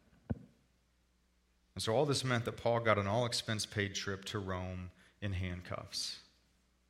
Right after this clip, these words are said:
And when he arrived, he called for the Jewish leaders in the city, wanting to lay hold of every opportunity that he had.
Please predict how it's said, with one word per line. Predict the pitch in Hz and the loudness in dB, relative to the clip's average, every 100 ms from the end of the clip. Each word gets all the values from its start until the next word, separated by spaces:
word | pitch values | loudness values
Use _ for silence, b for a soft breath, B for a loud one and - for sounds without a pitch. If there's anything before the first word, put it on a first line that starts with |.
| _ _ _ _ _ _ _ _ _ _ _ _ _ _ - | _ _ _ _ _ _ _ _ _ _ _ _ _ _ -2
And | 117 | 2
when | 123 | 4
he | 123 | 6
arrived, | 113 120 139 143 143 139 131 | 8 10 12 12 12 8 4
he | 123 | 0
called | 120 131 131 127 | 2 4 4 4
for | 139 | 2
the | 123 | 0
Jewish | 110 123 120 117 120 | 0 0 2 2 2
leaders | 131 127 123 117 | 2 4 4 2
in | 117 | 0
the | |
city, | 110 - 113 113 104 - _ _ _ _ _ _ _ _ _ _ _ _ _ _ _ _ - - | 0 0 -2 -6 -12 -18 _ _ _ _ _ _ _ _ _ _ _ _ _ _ _ _ -18 2
wanting | 143 143 139 | 4 6 6
to | 147 | 6
lay | 131 120 | 8 6
hold | 147 151 147 139 | 4 4 4 6
of | 127 127 | 4 4
every | 139 131 139 | 4 4 4
opportunity | 127 127 127 - 147 143 139 135 | 4 2 0 -2 0 2 2 4
that | 123 | 6
he | 113 | 6
had. | 117 123 113 113 | 4 2 0 -6